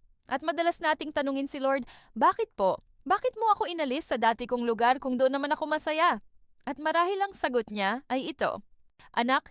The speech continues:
inalis kita di para pabigatin ang buhay mo,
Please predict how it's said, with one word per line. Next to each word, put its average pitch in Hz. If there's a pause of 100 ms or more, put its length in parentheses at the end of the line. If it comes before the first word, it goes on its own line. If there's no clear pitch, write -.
inalis 247
kita 254
di 240
para 233
pabigatin 208
ang 190
buhay 277
mo, 170